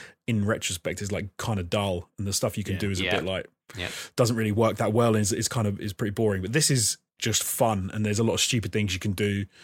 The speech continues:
Speaker 1: So yeah, had a, having a blast with, with Watch
Speaker 3: So,
Speaker 1: Dogs.
Speaker 3: so you said
Speaker 1: Um,
Speaker 3: you're about, what, twenty hours in that one?
Speaker 1: Yeah, I think I'm about twenty hours into it.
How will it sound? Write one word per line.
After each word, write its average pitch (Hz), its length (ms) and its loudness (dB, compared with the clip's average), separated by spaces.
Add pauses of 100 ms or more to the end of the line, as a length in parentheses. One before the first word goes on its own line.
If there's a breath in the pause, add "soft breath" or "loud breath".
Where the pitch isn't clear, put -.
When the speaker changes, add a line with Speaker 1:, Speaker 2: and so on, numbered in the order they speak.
(640 loud breath)
Speaker 1:
So 147 120 4
yeah, 110 220 6
had 151 240 6
a, 139 40 6
having 156 200 4
a 123 60 6
blast 113 300 2
with, 104 220 -2
with 104 280 -2
Watch 107 200 0
Speaker 3:
So, 117 100 0
Speaker 1:
Dogs. 107 160 -2
Speaker 3:
so - 80 -2
you 123 80 0
said 120 160 2
Speaker 1:
Um, 113 60 0
Speaker 3:
you're 123 80 4
about, 117 340 4
what, 107 180 -4 (100)
twenty 120 260 -2
hours 113 340 2
in 107 80 -2
that 110 160 -4
one? 175 160 -6 (720 loud breath)
Speaker 1:
Yeah, 131 200 6
I 135 140 4
think 156 160 2
I'm 165 80 2
about 135 240 4
twenty 117 260 2
hours 110 200 2
into 110 200 -2
it. 92 120 -4